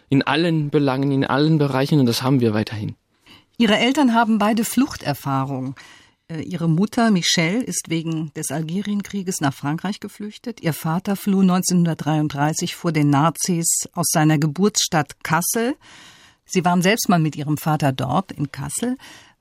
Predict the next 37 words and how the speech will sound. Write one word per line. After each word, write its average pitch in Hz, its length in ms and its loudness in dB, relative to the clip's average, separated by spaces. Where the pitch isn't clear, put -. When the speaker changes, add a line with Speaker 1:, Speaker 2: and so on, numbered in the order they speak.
Speaker 2:
Wie 190 240 4
war 202 100 4
Ihr 196 220 2
Eindruck? 127 460 -8
Speaker 1:
Oh, 151 120 6
das 147 120 4
ist 156 120 2
eine 156 200 6
Geschichte, 160 380 2
die 147 100 4
mir 135 300 4
immer 160 320 6
wieder 151 220 4
erzählt 127 420 0
worden 104 220 2
ist - 560 -6
in 104 160 2
meiner 104 260 4
Kindheit. 110 500 -2
Ich - 280 -4
kannte 156 280 2
Kassel 151 720 2
nicht, 131 560 4
weil 139 160 4
ich 139 140 -2
noch 131 160 2
nie 135 160 4
dort 123 180 2
gewesen 120 440 4
war, 117 80 4
aber 131 160 2
ich 123 140 -4
wusste 117 680 0
ganz 135 180 0
genau, 131 300 2
was 123 140 0
dort - 260 0